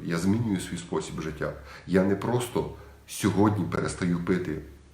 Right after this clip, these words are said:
для тієї людини, яка має проблем з, проблеми з цим.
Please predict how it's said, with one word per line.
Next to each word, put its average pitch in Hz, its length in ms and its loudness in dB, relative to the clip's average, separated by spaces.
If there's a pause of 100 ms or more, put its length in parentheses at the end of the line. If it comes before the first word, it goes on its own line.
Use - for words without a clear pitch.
(140)
для 82 180 -4
тієї 82 360 -2
людини, 82 420 -2
яка 78 460 -2 (120)
має 80 140 -2
проблем 76 460 -6
з, - 80 -8 (280)
проблеми 80 440 -2
з 76 60 -8
цим. 73 240 -6